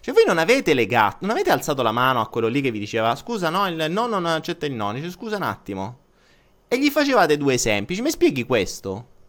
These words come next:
Ehm, vi faccio un esempio. Ora, questa storia del non dire, de-, di, di non usare il non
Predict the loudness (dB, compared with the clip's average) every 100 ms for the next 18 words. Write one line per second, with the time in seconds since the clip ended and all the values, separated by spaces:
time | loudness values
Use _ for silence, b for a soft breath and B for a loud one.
0 | -20 _ _ _ _ _ _ _ b b
1 | b b b b b b b b _ _
2 | _ -2 4 4 4 2 -2 -4 -4 -4
3 | -4 -4 -6 -8 b b b b b b
4 | _ _ _ _ _ _ -20 -8 -8 -4
5 | -4 -2 -4 -4 -6 -8 -10 -14 -16 -20
6 | -20 _ _ _ 0 2 2 -2 0 -4
7 | 0 4 6 6 4 2 b b b b
8 | b -8 2 4 4 2 4 4 2 -8
9 | _ _ _ _ _ _ _ _ _ _
10 | _ _ _ _ _ _ _ _ _ _
11 | _ _ _ _ _ _ _ _ _ _
12 | -4 2 2 2 0 2 2 0 -2 -2
13 | 0 -2 0 0 0 -2 -2 -4 -4 -8
14 | -10 -6 -6 -8